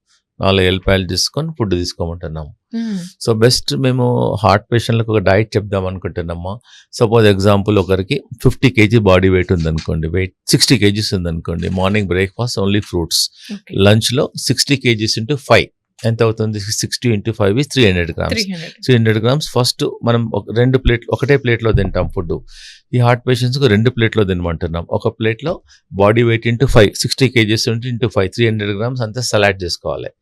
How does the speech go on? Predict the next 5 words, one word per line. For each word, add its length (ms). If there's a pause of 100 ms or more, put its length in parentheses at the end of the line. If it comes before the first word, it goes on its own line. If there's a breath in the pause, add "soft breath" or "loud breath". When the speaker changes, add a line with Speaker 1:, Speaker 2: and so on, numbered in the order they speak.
(380 loud breath)
Speaker 1:
సలాడ్‌లో 560 (580 soft breath)
లెట్యూస్ 460
తీసుకోవచ్చు, 600
టమాటా 460
తీసుకోవచ్చు, 800